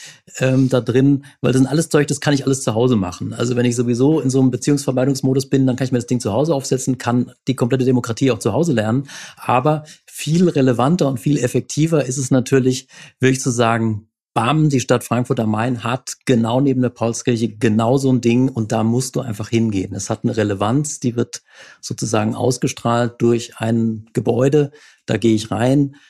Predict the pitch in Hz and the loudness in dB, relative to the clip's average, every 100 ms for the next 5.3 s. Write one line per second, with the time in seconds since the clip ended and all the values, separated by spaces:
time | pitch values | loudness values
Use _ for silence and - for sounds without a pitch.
0 | _ _ _ - _ _ _ - - - | _ _ _ -20 _ _ _ -20 -18 -6
1 | - 117 113 113 113 110 113 120 123 - | 0 2 4 2 2 0 0 0 0 0
2 | 147 - 123 113 127 156 135 131 127 139 | -2 0 0 4 4 2 2 2 2 0
3 | 135 127 151 156 135 143 147 127 123 127 | 0 2 2 4 4 4 2 0 0 0
4 | - 120 123 117 107 _ _ - 226 - | 0 2 2 0 -4 _ _ -20 -18 -6
5 | 131 64 64 | 0 0 0